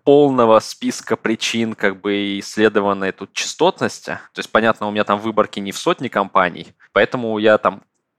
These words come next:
просто какие-то свои идеи, там, э, наблюдения могу, э, озвучить. Вот. То есть мы проговорили, какие цели выхода за рубеж, то есть почему люди, у них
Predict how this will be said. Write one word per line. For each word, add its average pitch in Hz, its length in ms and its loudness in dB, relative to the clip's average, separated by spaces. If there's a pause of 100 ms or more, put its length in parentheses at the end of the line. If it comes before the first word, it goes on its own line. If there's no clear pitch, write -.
(140)
просто - 280 -2
какие-то - 360 -8
свои 147 460 2
идеи, 127 260 0
там, 98 360 -4
э, 92 520 -2
наблюдения 101 580 -2
могу, 98 480 -6 (560)
э, - 60 -12 (200)
озвучить. - 560 -6 (340)
Вот. 104 260 0
То - 280 -20
есть - 100 -6
мы 170 100 4
проговорили, 127 460 2
какие - 260 -2
цели 147 460 4
выхода 101 560 -2 (140)
за 110 220 -2
рубеж, 101 260 -4
то - 80 -16
есть - 340 -12
почему 151 340 -2
люди, 123 400 0 (140)
у - 80 -14
них 117 160 -8